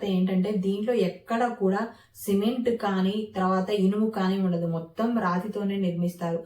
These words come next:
ఈ రాతితో నిర్మించడం అనేది ఏంటంటే నాగర శైలి యొక్క ప్రత్యేకత. దీంట్లో ఇంకా ఈ టెంపుల్లో ఏంటంటే పెద్ద పెద్ద ప్రహరీ గోడలు కూడా ఉండవు. ఇది మొత్తం, ఆ, ఈ టెంపుల్ మొత్తం ఏంటంటే పదివేల మంది, అంటే ఒకేసారి పదివేల మంది దర్శనం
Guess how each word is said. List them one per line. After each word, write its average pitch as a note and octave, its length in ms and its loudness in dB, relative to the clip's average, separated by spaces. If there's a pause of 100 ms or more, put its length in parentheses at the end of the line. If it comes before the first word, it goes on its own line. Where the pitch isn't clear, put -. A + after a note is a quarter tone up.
(300)
ఈ A3 200 2
రాతితో G3 420 2
నిర్మించడం G#3 560 0
అనేది F#3+ 240 2
ఏంటంటే F#3 380 2
నాగర F#3+ 480 2
శైలి F#3+ 340 0
యొక్క F3 380 -4
ప్రత్యేకత. F3+ 460 -2 (540)
దీంట్లో B3 540 6
ఇంకా A3 280 4
ఈ G3+ 160 2
టెంపుల్లో G3+ 380 2
ఏంటంటే G3+ 320 -2
పెద్ద G3+ 380 0
పెద్ద G3 180 0
ప్రహరీ G3+ 540 -2
గోడలు F#3+ 380 2
కూడా F#3 320 0
ఉండవు. E3 500 -2 (320)
ఇది A3 160 2
మొత్తం, B3+ 680 2 (320)
ఆ, F#3 340 0
ఈ A#3 60 2
టెంపుల్ A3 440 4
మొత్తం A#3 360 2
ఏంటంటే G#3 760 -2 (160)
పదివేల A3 440 4
మంది, G#3+ 240 -2
అంటే F#3 160 2
ఒకేసారి A3+ 760 2
పదివేల G3+ 400 -2
మంది G3+ 280 -2
దర్శనం G3 460 -2